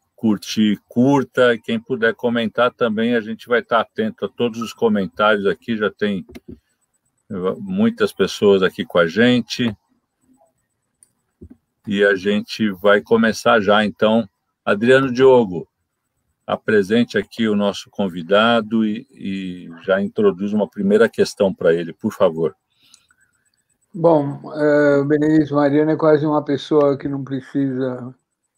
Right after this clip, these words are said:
Speaker 2: ser apresentada, hum, pelo seu currículo, pela sua história. Benedito Mariano é a pessoa que, em São Paulo, a partir do,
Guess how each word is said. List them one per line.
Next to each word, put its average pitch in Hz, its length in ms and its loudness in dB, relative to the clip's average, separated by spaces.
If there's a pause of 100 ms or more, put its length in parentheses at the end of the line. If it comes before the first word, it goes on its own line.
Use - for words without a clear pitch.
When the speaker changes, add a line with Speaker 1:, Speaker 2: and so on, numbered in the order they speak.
(420)
Speaker 2:
ser 147 100 2
apresentada, 139 1080 0 (100)
hum, 127 380 -6
pelo 135 220 0
seu 135 200 -2
currículo, 127 760 -2 (1040)
pela 139 180 2
sua 143 200 -2
história. 156 600 2 (100)
Benedito 147 460 0
Mariano 151 480 2
é 160 80 4
a 160 60 -2
pessoa 160 580 2
que, 156 760 -2 (1000)
em 156 100 -6
São 135 220 -6
Paulo, 156 380 4
a 131 60 4
partir 135 580 2
do, 127 500 -2